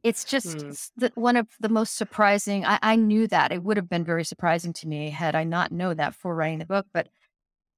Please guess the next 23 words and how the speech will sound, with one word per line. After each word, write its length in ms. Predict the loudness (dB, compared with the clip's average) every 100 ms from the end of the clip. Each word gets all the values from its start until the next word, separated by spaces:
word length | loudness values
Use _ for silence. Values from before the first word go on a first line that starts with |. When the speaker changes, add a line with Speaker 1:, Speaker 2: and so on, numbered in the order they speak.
| _
Speaker 1:
you 80 | -2
know, 160 | 0 0
it 180 | -4
dropped 480 | -4 2 4 2 0
from, 440 | -8 -4 -4 -4 -8 _ _
at 140 | -10
the 80 | -8
collegiate 440 | -8 -2 0 0 2
level, 280 | 0 0
ninety 400 | -2 0 2 0
percent 560 | -2 -6 -6 -4 -4 -4 _
of 400 | -4 -2 -4 -6 -14 -20 _ _
women, 300 | -4 -2 -2
of 260 | 0 0 -2 -8 _ _ -4
coaches 600 | 2 2 2 -6 -8 -12 -4
for 380 | -2 0 -2 -6 _ _ _ _ _ _ _ _ _
girls' 340 | -2 0 -2
teams 400 | -4 -2 -2 -2
or 100 | -2
women's 380 | -2 -2 -2 -4
teams 280 | -6 -6 -6 _
were 120 | -4
women. 240 | 2 2